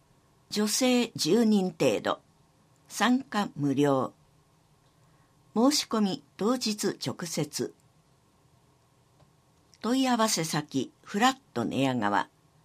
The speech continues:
電話、八零零の五七八九。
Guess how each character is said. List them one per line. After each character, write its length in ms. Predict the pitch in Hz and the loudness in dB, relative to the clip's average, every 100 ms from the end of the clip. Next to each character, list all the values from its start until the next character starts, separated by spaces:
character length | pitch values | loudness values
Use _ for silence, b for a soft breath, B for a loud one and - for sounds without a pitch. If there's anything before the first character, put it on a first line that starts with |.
| _ _ _ _ _ | _ _ _ _ _
電 280 | 170 190 190 | -2 0 0
話、 200 | 175 139 b b b | 0 0 b b b
八 340 | - 196 - 262 | -4 -4 -2 0
零 340 | 269 175 131 - | 4 4 2 0
零 260 | 165 135 | 2 2
の 240 | 80 110 - _ _ _ _ - | 2 -2 -4 _ _ _ _ -6
五 260 | 214 262 254 | -2 2 2
七 320 | 247 190 123 | 4 2 0
八 400 | - - - 123 | -4 -4 -4 -6
九。 400 | - 120 95 | -4 -4 -4